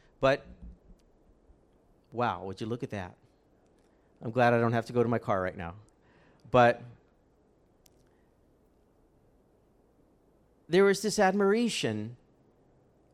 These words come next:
for, and it's okay, somebody that wanted to kind of pick up, beautify, basically kinda like a save the planet type of thing.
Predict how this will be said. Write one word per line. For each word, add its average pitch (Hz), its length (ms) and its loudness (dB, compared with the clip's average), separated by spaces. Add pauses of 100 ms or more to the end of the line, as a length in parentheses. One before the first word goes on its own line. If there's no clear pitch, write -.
(220)
for, 139 540 4 (340)
and 180 100 -2
it's 208 140 -2
okay, 220 340 -2 (320)
somebody 180 360 0
that 170 140 0
wanted 156 300 0
to 160 120 -6
kind 165 240 -2
of 139 140 -4 (360)
pick 220 260 0
up, 170 300 0 (640)
beautify, 151 720 0 (600)
basically 233 380 -6
kinda 151 260 -6
like 135 200 -2
a 127 80 -4
save 139 260 -2
the 123 80 -4
planet 113 340 -6
type 101 200 -10
of 98 80 -18
thing. - 100 -14